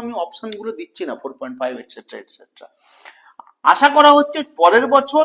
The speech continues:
সেটাকে কমিয়ে, অর্থাৎ এই ডেফিসিট যেটা, ঘাটতি যেটা, সেটাকে কমিয়ে ফোর পয়েন্ট ফোর করা হবে, জিডিপির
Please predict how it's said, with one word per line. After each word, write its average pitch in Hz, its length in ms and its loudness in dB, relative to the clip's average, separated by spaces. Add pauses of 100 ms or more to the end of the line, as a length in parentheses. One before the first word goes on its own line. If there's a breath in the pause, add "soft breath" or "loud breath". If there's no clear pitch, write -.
(120)
সেটাকে 220 340 -4 (160)
কমিয়ে, 196 540 -4 (260)
অর্থাৎ 151 260 -4 (120)
এই 139 80 -8 (160)
ডেফিসিট 123 460 -10 (100)
যেটা, - 200 -14 (160)
ঘাটতি - 420 -10
যেটা, 117 220 -12
সেটাকে 139 260 -12 (160)
কমিয়ে 143 340 -10 (400 soft breath)
ফোর 165 160 -8 (120)
পয়েন্ট 190 220 -8 (140)
ফোর 196 200 -4 (160)
করা 127 220 -4 (100)
হবে, 123 280 -2 (160)
জিডিপির 127 380 -16